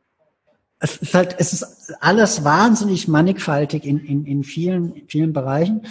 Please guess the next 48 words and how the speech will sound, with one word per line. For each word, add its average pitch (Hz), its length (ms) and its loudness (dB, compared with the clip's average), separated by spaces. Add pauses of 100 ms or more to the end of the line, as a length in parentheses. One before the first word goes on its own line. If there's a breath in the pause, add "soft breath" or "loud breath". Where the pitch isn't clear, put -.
(120 loud breath)
Und 160 80 -2
es 147 100 -2
ist - 60 -10
lustig, 208 500 -2
das - 420 -18 (380)
passiert 143 340 2
mir 175 240 6
in, 135 240 4
in 131 140 0
meiner 170 300 4
Blase, 170 420 2
in 143 60 2
meinem 156 260 4
Kontext 180 500 0 (460 loud breath)
immer 165 260 4
wieder 196 220 2
mal. 196 260 2
Und 160 80 0
es 147 140 -6
war 151 80 0
jetzt 151 140 -2
schön, 175 160 0
dass 170 160 4
du 160 100 -6
diesen, 151 280 0
ich - 100 -8
habe - 100 -6
den 135 100 0
Begriff 147 240 0
schon 156 160 -2
wieder 139 160 0
vergessen, 143 380 0
aber 143 160 -2
die 139 100 -6
Sol-, 143 400 0
Solution 165 440 0
Evaluation 156 720 4 (340 loud breath)
unter 143 160 4
einem 139 100 4
anderen 165 300 4
Begriff 165 340 -2
genannt 175 380 0
hattest, 185 320 -4
aus, - 240 -8
eben 139 160 -4
aus - 180 -10
deiner 143 320 6
Ecke, 175 300 -2